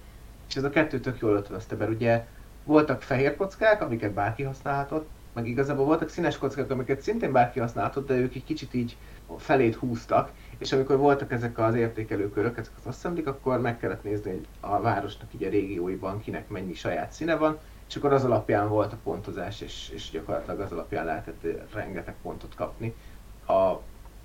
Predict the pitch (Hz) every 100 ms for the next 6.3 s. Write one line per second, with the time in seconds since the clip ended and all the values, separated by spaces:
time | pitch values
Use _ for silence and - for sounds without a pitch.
0 | - - 104 104 98 95 78 - 80 120
1 | - - - - - 127 147 156 165 156
2 | 165 156 - - 139 180 147 135 - -
3 | - - 127 135 - 147 127 117 117 123
4 | 117 117 113 120 - - 110 110 107 -
5 | - 113 107 107 - - 104 104 107 101
6 | 110 143